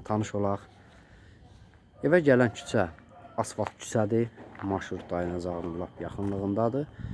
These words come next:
Ətrafı yaşayış massividir. Yaxınlığında məktəb, bağça, ticarət mərkəzi yerləşir. Evin həyətinin giriş darvazasıdır.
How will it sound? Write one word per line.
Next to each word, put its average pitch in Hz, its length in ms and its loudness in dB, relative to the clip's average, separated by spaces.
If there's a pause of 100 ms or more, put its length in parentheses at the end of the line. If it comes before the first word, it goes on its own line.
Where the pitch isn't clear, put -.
(380)
Ətrafı 110 500 -2 (220)
yaşayış 127 380 0
massividir. 107 540 0
Yaxınlığında 90 640 -2
məktəb, 85 400 -8
bağça, 82 320 -10 (120)
ticarət 92 400 -4
mərkəzi 110 380 0
yerləşir. 113 400 0 (680)
Evin 98 240 0
həyətinin 90 500 0
giriş 82 340 -4
darvazasıdır. 95 800 0